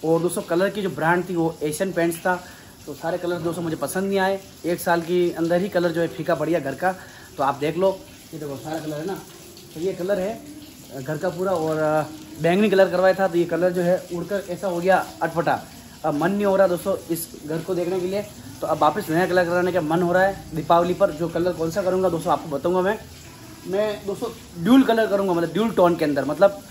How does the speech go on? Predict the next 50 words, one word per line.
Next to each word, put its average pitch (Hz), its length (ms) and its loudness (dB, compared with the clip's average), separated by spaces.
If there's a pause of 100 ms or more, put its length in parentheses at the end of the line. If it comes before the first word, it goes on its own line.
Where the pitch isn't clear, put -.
(340)
एकदम 170 220 -2 (120)
अलग 185 200 6
ही 247 60 2
उठकर 202 380 0
एकदम 196 260 0
दोस्तों 190 260 -2
प्रोफेशनल 170 480 -2
कलर 185 220 4
लगे, 175 200 0
जिसमें 160 300 -4
मतलब 160 220 2
एकदम 170 240 0
यूँ 165 220 2
लगे 151 200 -2
कि 147 100 -2
यार 143 160 0
शांतिपूर्वक 143 680 -4
कलर 143 160 0
हो, 139 240 -2
एकदम 139 240 -4
चुभता 151 320 -2
नहीं 170 160 2
हो, 147 200 -2 (300)
वैसा 165 180 -2
कलर 170 220 0
करना, 156 380 -2 (240)
कलर 165 200 2
करवाने 156 300 -2
का 147 80 -4
मन 139 240 2
हो 156 80 0
रहा 165 100 2
है। 175 60 -2 (460)
तो 156 60 -8
देखते 147 200 -2
हैं 202 100 0
दोस्तों 190 200 -2
दीपावली 165 300 0
का 170 60 -6
कलर 165 180 2
कैसा 165 240 -4
करवाता 160 240 -2
हूँ 135 120 -2
घर 147 160 -4
का। 135 280 -2 (360)
और 147 60 2
आप 147 180 0
कमेंट 180 280 0
करना 185 200 0
दोस्तों, 185 300 0